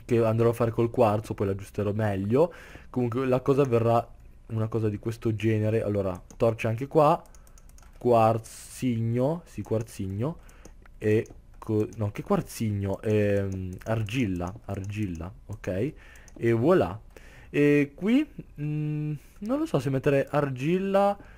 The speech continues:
o, eh, lasciare il buchetto così, devo pensarci ancora un attimo. Credo che, eh, novantanove su cento metterò, eh,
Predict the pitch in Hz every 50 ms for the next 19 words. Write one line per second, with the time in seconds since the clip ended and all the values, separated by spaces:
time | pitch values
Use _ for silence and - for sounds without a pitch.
0 | - - - - 135 135 143 147 151 - - - - - 127 123 120 123 127 -
1 | - 151 143 135 135 135 131 131 127 - 143 139 - - 135 127 143 135 127 139
2 | 143 143 139 165 175 175 196 208 208 - 214 208 - - 208 - 220 214 214 175
3 | 117 104 107 110 - - 110 107 107 107 110 110 - - - - - - - -
4 | - - - - - - 214 220 247 262 262 254 - 262 277 285 277 - - -
5 | - - - 202 202 180 165 - - - 147 147 147 147 147 143 147 151 180 196
6 | 208 208 185 - 202 190 180 180 - 180 - - 160 151 147 147 151 - - 170
7 | 180 214 247 - - - - - - - - - - - - - - - - -
8 | - 160 180 190 202 208 202 - 220 208 180 165 135 113 - - - - - -
9 | - 139 139 135 131 127 123 120 117 117 117 120